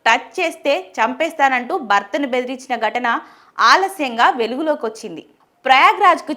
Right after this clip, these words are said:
చెందిన నిషాద్ అనే వ్యక్తికి కొద్ది రోజుల క్రితం సితారా అనే యువతితో వివాహమైంది. పెళ్లి సమయంలో సంతోషంగానే ఉన్న వధువు మొదటి రాత్రి రోజు మాత్రం వింతగా ప్రవర్తించింది. గదిలోకి కత్తి తీసుకెళ్లి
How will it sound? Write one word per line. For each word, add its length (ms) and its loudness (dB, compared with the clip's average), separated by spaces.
చెందిన 240 0
నిషాద్ 500 0
అనే 160 0
వ్యక్తికి 600 -8
కొద్ది 280 -4
రోజుల 340 -4
క్రితం 440 -8
సితారా 440 2
అనే 240 2
యువతితో 580 -4
వివాహమైంది. 720 -2
పెళ్లి 220 -2
సమయంలో 560 -4
సంతోషంగానే 800 -2
ఉన్న 240 -2
వధువు 440 -4
మొదటి 440 -2
రాత్రి 400 2
రోజు 280 -2
మాత్రం 460 0
వింతగా 460 -4
ప్రవర్తించింది. 760 -8
గదిలోకి 840 0
కత్తి 260 2
తీసుకెళ్లి 680 -6